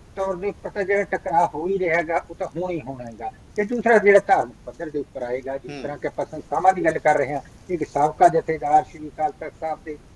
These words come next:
Speaker 1: ਅਤੇ ਤਖਤ ਦਮਦਮਾ ਸਾਹਿਬ ਦੇ, ਉਹਨਾਂ ਨੂੰ ਇਸ ਤਰ੍ਹਾਂ ਅਕਾਲ ਤਖਤ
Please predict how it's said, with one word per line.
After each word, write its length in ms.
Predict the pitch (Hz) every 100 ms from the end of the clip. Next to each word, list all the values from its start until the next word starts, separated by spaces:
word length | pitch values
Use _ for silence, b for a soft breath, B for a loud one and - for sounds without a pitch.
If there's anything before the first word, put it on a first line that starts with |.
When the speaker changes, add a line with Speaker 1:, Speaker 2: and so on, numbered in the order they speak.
| -
Speaker 1:
ਅਤੇ 220 | 156 170 151 -
ਤਖਤ 180 | 147 143
ਦਮਦਮਾ 520 | 147 147 151 151 156
ਸਾਹਿਬ 280 | 151 156 156
ਦੇ, 140 | - 139 - - 165
ਉਹਨਾਂ 320 | 180 202 180
ਨੂੰ 200 | 147 170 - -
ਇਸ 160 | 156 -
ਤਰ੍ਹਾਂ 260 | 170 156 156
ਅਕਾਲ 220 | 131 143
ਤਖਤ 220 | 143 -